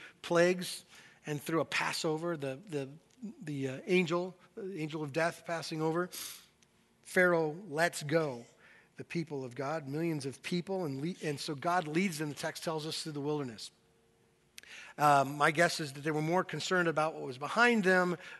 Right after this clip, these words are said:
than they were concerned about who was leading them. Nevertheless, they are in the wilderness following God, following this, this physical presence of God, the fire. And in the, in the wilderness, we know some of these stories. The,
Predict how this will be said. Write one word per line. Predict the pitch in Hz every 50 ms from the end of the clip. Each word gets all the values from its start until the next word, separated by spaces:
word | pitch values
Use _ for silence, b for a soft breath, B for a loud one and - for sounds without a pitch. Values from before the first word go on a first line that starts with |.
| B
than | - 156 156
they | 160 156
were | 151 156 147
concerned | - 160 139 - - 165 160 151
about | 143 147 143 135
who | 143 143
was | 139 131
leading | 147 180 226 240 233 226 208 196
them. | 185 180 180 175 170 165
Nevertheless, | 160 151 143 139 143 170 208 214 208 190 - -
they | 180 170 165
are | 160
in | 156 147
the | 139
wilderness | 160 202 214 196 185 175 170 156 - - B B B
following | - 180 175 180 175 170 165 160 151 147 139
God, | 127 156 135 127 127 123 113
following | - - 156 160 170 165 165 160 151
this, | 143 151 135 - - - B B B B B B
this | - 147 135 - -
physical | - - 208 196 151 190 175 175 165
presence | - 175 170 139 156 151 -
of | 151 139
God, | 143 147 143 143 139 131
the | 131
fire. | - - 151 147 147 143 131 123 - B B B B B B B B B B B B B -
And | 180 202 220
in | 240 233 233 247
the, | 247 240 240 247
in | 247 254 262
the | 262 240 220 214 214 - - - 208
wilderness, | 208 226 226 208 196 190 190 185 -
we | 208 202
know | 185 170 156 147
some | - - 180 160
of | 156 147
these | 147 135 -
stories. | - - 180 160 151 147 151 147 135 - -
The, | 147 139 131 123